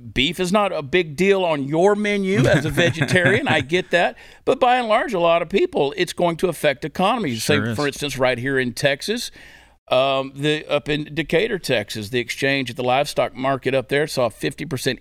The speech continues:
Speaker 1: increase in beef prices from fifteen hundred head normally received and the number of cattle taken to auction. So it's a bad deal. What's, what's your take on this whole inflation thing?
Speaker 2: Well, there's a couple different scams that Biden is pulling at the same time to try to, I mean, he really did come out and say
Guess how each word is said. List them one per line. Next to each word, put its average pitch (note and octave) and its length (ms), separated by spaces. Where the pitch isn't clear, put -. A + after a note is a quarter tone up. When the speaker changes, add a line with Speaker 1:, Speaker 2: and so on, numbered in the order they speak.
Speaker 1:
increase D3+ 680
in G#2 100
beef B2 300
prices B2+ 440
from G#2+ 140
fifteen B2+ 320
hundred A#2 220
head A2+ 180
normally A#2 400
received B2 400
and A2 80
the A#2 60
number A2+ 200
of G#2+ 100
cattle A#2 260
taken A#2+ 320
to - 60
auction. - 480
So A#2+ 320
it's A#2 280
a A#2+ 60
bad B2 500
deal. B2 260
What's, E3+ 340
what's - 500
your E3 140
take - 380
on C3 140
this B2 160
whole B2 280
inflation B2 520
thing? B1 320
Speaker 2:
Well, D3 100
there's D3 140
a - 60
couple A3 240
different A#2+ 400
scams G#2+ 760
that A2 140
Biden G#2+ 300
is F#2+ 100
pulling G#2 300
at F#2 80
the G#2 40
same G#2+ 220
time G#2 220
to A2 80
try F3 160
to, C3+ 120
I D3 60
mean, D3 80
he F3 80
really F3 220
did C#3+ 120
come E3 160
out C#3+ 140
and G2+ 100
say G2+ 360